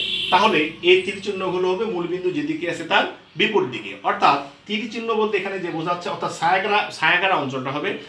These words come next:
যদি less than equal হয়, যদি less than equal হয়, তাহলে ছায়াগ্রা অঞ্চলটা হবে মূল বিন্দুর কাছাকাছি। আর যদি greater than equal হয়, তাহলে ছায়াগ্রা অঞ্চলটা হবে মূল বিন্দুর বিপরীত দিকে। তাহলে এই শর্ত সাপেক্ষে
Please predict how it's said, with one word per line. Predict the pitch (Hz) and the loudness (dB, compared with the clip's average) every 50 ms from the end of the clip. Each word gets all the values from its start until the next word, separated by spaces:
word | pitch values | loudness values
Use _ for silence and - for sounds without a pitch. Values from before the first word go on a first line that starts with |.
| - - - 143 185 | -16 -16 -6 -4 -2
যদি | 214 214 202 165 165 - - - - 151 151 170 | 0 0 0 0 0 -2 -6 -10 -8 -2 4 6
less | 202 214 214 208 208 | 6 6 6 4 2
than | 262 240 214 185 | 2 4 4 4
equal | - - 92 87 - | 2 0 -6 -8 -10
হয়, | - - - - - - - - 135 | -14 -18 -20 -20 -20 -20 -12 -6 -4
যদি | 151 156 165 147 156 | -2 0 2 4 4
less | 190 226 226 - | 4 4 2 2
than | 254 226 185 - | 0 0 0 0
equal | - 147 135 123 117 | 0 0 -2 -2 -2
হয়, | 156 - - - - - - | -2 -4 -6 -8 -14 -10 -4
তাহলে | - 151 156 147 - | -2 0 0 0 -2
ছায়াগ্রা | 156 156 175 185 180 190 185 180 170 | -2 -2 0 0 2 2 2 2 0
অঞ্চলটা | 165 160 170 165 160 165 160 | -2 -2 -4 -6 -4 -6 -6
হবে | - - 240 185 | -6 -6 -6 -4
মূল | 160 156 151 | -2 -2 -2
বিন্দুর | 151 160 170 208 - - | -2 -4 -8 -8 -8 -8
কাছাকাছি। | - 120 - - - - - - - - - - - - - - - - - - - 156 156 | -10 -10 -10 -12 -14 -14 -16 -18 -20 -20 -20 -20 -20 -20 -18 -18 -18 -18 -20 -8 0 2 2
আর | 151 139 135 | 2 2 0
যদি | 175 - 180 151 135 | -2 -2 -2 -2 0
greater | 165 175 247 247 240 - 226 | 0 0 2 2 2 2 4
than | 233 196 170 | 2 2 2
equal | - - 160 156 156 180 | 0 -2 -2 0 0 0
হয়, | - - - - - - - | -2 -4 -6 -8 -12 -10 -6
তাহলে | - 147 151 - | -6 -4 -4 -2
ছায়াগ্রা | - 165 165 165 165 170 160 160 | -2 0 0 0 0 0 0 0
অঞ্চলটা | 156 143 151 151 147 147 143 151 | 0 -2 -4 -4 -4 -4 -4 0
হবে | 160 220 254 - - - - - 139 | 0 0 0 0 -2 -8 -10 -6 -2
মূল | 147 151 156 156 | 0 0 0 0
বিন্দুর | 160 165 180 240 - - - - - 139 139 | -2 -4 -4 -4 -4 -6 -8 -12 -10 -4 -2
বিপরীত | 214 214 208 170 - - - - | -2 0 2 0 0 -2 -4 -10
দিকে। | - - - - - - - - - - | -14 -14 -14 -14 -14 -14 -14 -10 -4 0
তাহলে | - 233 262 269 240 202 - - - - - 196 208 | 4 6 6 6 6 2 0 -4 -8 -6 0 2 2
এই | 247 - - | 4 4 2
শর্ত | - 214 - - 180 - | 0 -2 -2 -2 -4 -6
সাপেক্ষে | - - 131 147 127 - 226 | -6 -6 -6 -8 -4 0 0